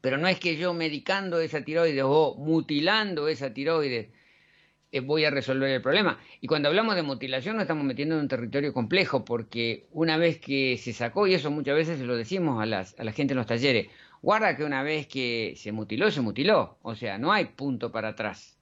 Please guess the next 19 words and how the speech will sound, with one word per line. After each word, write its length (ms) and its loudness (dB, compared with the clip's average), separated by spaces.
O 120 -6
sea, 440 2
el, 360 -6
el 160 0
arrepentimiento, 960 0
como 180 -2
se 140 -6
dice 240 0
habitualmente, 580 0
tarde 260 0
para 200 -4
lágrima, 460 -2
¿no? 180 -2
Una 180 2
vez 140 0
que 100 -4
una 220 0
persona 340 0
fue, 360 4